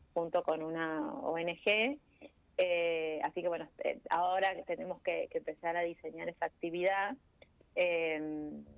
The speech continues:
pero bueno, eh, surgió como una idea y, y avanzamos también con eso. Así que, bueno, la verdad que súper, súper contentos con, con esto, que será seguramente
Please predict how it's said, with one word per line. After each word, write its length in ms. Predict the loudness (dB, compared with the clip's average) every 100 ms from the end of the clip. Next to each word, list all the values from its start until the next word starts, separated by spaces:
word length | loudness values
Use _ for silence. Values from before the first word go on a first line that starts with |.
| -6
pero 160 | 0 2
bueno, 200 | 2 0 -8 _
eh, 320 | 0 2 0 0
surgió 340 | -2 2 2
como 180 | 2 -2
una 160 | 2 2
idea 480 | 4 2 4 4 4
y, 200 | 0 -2
y 80 | -2
avanzamos 560 | 0 -2 -2 -4 -4
también 380 | -6 -2 -2 -2
con 180 | -2 0
eso. 460 | -2 0 0 0 -6 _ _ _ _ _
Así 280 | -6 -4 0
que, 100 | 2
bueno, 240 | 2 2 2
la 100 | 4
verdad 160 | 4
que 160 | 2 0 -2
súper, 360 | 0 0 0 -6 -14 -8 -8
súper 280 | 0 0
contentos 680 | 2 0 2 2 2 0 0
con, 260 | 2 -2 0
con 180 | 0 2
esto, 320 | 0 0 0
que 120 | 0
será 280 | 0 0 2
seguramente 840 | 2 2 2 0 0 2 2 0